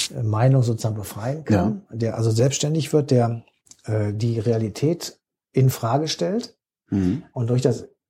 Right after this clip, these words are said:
Speaker 1: Infragestellen der Realität er eben auch denjenigen in Frage stellt, der diese Realität bis dahin definiert. Das ist ein
Speaker 2: Ja.
Speaker 1: philosophischer Gedankengang, der aber, glaube ich, relativ eingängig ist, den man aber in ganz vielen Punkten wiederfinden kann. Das kannst du bei Luther finden, das kann man,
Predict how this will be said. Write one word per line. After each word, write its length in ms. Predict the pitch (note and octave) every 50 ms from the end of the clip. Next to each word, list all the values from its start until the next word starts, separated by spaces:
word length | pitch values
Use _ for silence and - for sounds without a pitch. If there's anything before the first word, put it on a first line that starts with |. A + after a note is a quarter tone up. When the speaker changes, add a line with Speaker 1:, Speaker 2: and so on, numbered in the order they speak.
| _ _
Speaker 1:
Infragestellen 760 | C3+ A#2 A2+ - - C3 C3+ D3 D#3 C#3+ - D3+ C#3 C3+ B2
der 140 | B2 A#2 A2+
Realität 680 | A2 G#2 G2+ G2+ F#2 F2+ - B2+ C3 D3+ D3 - -
er 140 | - B2+ A2
eben 260 | A2 B2 B2 C3 C3
auch 200 | - A#2 A#2 -
denjenigen 540 | - - A#2 A#2+ C3+ C#3+ C#3+ C#3+ C#3+ C#3+ C#3
in 80 | B2+ A#2+
Frage 280 | - - A#2 A#2+ B2 B2
stellt, 260 | - - A#2+ G#2+ A2
der 100 | A#2 G#2+
diese 260 | A2 A#2 A2+ B2 A#2
Realität 500 | A2+ A2 A2 G#2+ G#2 G2+ - A#2+ A#2+ -
bis 140 | - G#2+ -
dahin 260 | - A2+ G#2+ A#2 A2+
definiert. 480 | A2+ G#2 - B2+ A2 G2 F#2 F2 F2 G#2+
Das 80 | A2
ist 100 | B2 B2+
ein 100 | C3+ C#3
Speaker 2:
Ja. 40 | -
Speaker 1:
philosophischer 560 | - B2+ C3 A#2 A#2 D3 D#3+ D3 C#3+ C3 B2
Gedankengang, 460 | A2+ A#2 A#2 C3+ C#3+ F3+ E3+ D#3 D3
der 120 | C3+ C3 B2
aber, 120 | B2+ C3
glaube 180 | B2+ B2+ A#2+ B2
ich, 80 | A2+
relativ 320 | A#2 C3 C3 A#2+ - A2+ -
eingängig 420 | A#2 B2+ D3 D3 D#3+ E3+ D#3+ D3
ist, 160 | E3 D#3 - - - - - - - - _ _ -
den 140 | C3+ C#3
man 140 | C#3 C#3+ D#3+
aber 200 | E3 D#3+ D3 C3+
in 80 | C3 C#3
ganz 240 | C3+ C#3+ F#3 F3 -
vielen 240 | - F3 E3 D3+
Punkten 460 | C#3 - D#3 D3+ C3+ - C#3+ C#3 C3 A#2+
wiederfinden 480 | D#3+ E3 D3+ A#2 - A#2+ G#2 G2 A2
kann. 160 | G2+ - G#2
Das 120 | G#2+ A2 -
kannst 220 | - B2+ B2+ B2
du 60 | C3
bei 100 | A2+ A2+
Luther 260 | A2+ C3+ D#3 - F3 D#3
finden, 320 | - D#3+ D#3+ D#3 C#3+ D3+
das 160 | C#3 A#2+ A2
kann 140 | - - B2+
man, 220 | B2 A#2 A2+ A2+